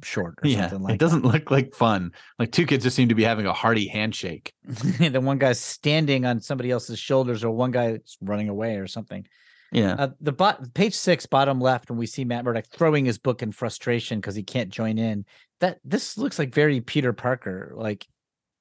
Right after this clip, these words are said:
Speaker 1: there's something from Amazing Fantasy fifteen where Peter Parker is, like, hurling something down in the corner, and it looks
Speaker 2: Yeah.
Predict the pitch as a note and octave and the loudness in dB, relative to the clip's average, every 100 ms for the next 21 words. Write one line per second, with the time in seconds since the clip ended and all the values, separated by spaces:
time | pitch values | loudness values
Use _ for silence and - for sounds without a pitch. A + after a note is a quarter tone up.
0 | _ _ _ _ B2 - C#3+ C#3 B2+ A#2+ | _ _ _ _ -4 -2 0 0 0 2
1 | A#2+ A2+ G2+ B2 A2 A#2 A#2+ A2 B2 A2 | 2 0 0 0 0 -4 -6 -4 -4 -4
2 | F#2+ B2 G#2+ A2+ A2 A2 F#2+ G2 - C#3+ | -4 -6 -4 -2 -4 -4 -8 -10 -2 0
3 | B2+ A2+ G#2+ - G#2+ A2 G2+ G#2+ G#2+ G2+ | 2 0 -4 -4 -6 -4 -4 -4 -4 -4
4 | F#2+ - G#2 F#2+ F2+ F#2 - G#2 - D#3 | -6 -8 -8 -8 -8 -12 -12 -14 -4 -2
5 | F#2 | -2